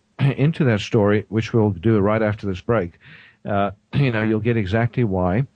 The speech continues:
And we're gonna t-, use a couple of other examples, and we're also gonna very quickly, you know, discuss some of the other integrative modalities. We'll have to come back, you know,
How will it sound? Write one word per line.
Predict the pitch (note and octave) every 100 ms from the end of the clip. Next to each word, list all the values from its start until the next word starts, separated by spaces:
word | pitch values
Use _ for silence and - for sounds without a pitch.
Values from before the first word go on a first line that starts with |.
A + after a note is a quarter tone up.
| - - - -
And | G2+
we're | G#2+
gonna | A2+ A2
t-, | F#2+ A#2
use | G#2 G#2 G2+
a |
couple | G2 C3 B2+
of | G#2+
other | F#2 A2+ G#2+
examples, | F2+ G2+ F#2 A2+ A2+
and | G2+ A#2 A2
we're | A2 A2+
also | C3 -
gonna | A2+ G#2+
very | F2+ A#2+ A2+
quickly, | G2 C#3+ - G2 G2+ - - - _ -
you | G#2+
know, | G#2
discuss | G2 F#2+ - B2 A2+ - -
some | A#2 A2+
of |
the | G2 -
other | G#2+ G#2+ G2+ F#2+
integrative | A2+ G#2+ G2 F#2 - _ _ -
modalities. | G2+ G#2 A2+ G#2 E2 F2
We'll | A2+
have | A#2+ A#2
to | -
come | A#2+ G#2+
back, | A#2+ B2+ A2 G#2+ - - _ - - _ -
you | G#2+
know, | G#2 F#2